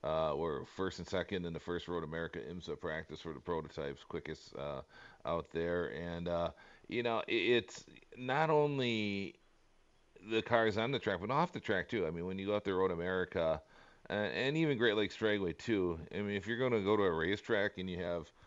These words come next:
the family truckster or your little sports car, you know, most cases you're, you're gonna t-, take the sports car or your hot rod or whatever you wanna do to the racetrack. So a lot of cool cars up there too, and it's,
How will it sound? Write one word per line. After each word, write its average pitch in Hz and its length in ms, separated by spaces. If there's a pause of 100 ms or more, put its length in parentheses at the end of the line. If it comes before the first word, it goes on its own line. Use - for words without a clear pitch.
(380)
the - 80
family 101 440
truckster 107 680
or 90 140
your 87 260
little 92 260
sports - 460
car, 87 520 (320)
you 104 120
know, 104 80
most 107 260
cases 92 340
you're, 85 240
you're 80 200 (180)
gonna 95 160
t-, 85 200 (100)
take 85 220
the - 100
sports - 360
car 76 320 (380)
or - 100
your 82 220
hot 82 280
rod 82 300
or 85 120
whatever 82 260
you 85 80
wanna 80 220
do 87 180
to 82 160
the 76 80
racetrack. 78 540
So 80 180 (360)
a - 40
lot 113 320
of 101 80
cool 95 220
cars 80 340
up 71 140
there 62 160
too, 67 340
and 69 80
it's, - 320